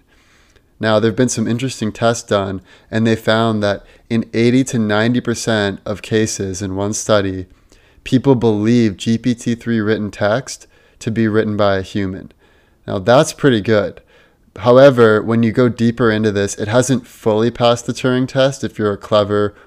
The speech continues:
one of those clever ten percent of people who are able to ask the right sorts of questions. So I wanna just give some examples from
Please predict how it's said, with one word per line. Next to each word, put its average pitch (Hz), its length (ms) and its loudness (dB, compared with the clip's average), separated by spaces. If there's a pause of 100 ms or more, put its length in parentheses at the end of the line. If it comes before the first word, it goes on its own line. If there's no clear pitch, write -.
one 107 140 -4
of 101 40 -2
those 104 160 -2
clever 104 340 0
ten 104 260 -6
percent 107 320 -4
of - 80 -10
people 110 400 -2
who 95 280 -4 (260)
are 104 120 0
able 104 220 -2
to - 120 -8
ask 104 280 0
the 101 100 -4
right 101 180 0
sorts 104 280 -4
of 95 100 -20
questions. 120 640 -6 (300)
So - 180 0
I 117 40 6
wanna 131 280 4
just 123 240 -2
give 113 160 -2
some 117 160 -4
examples 101 800 -2
from 98 420 -4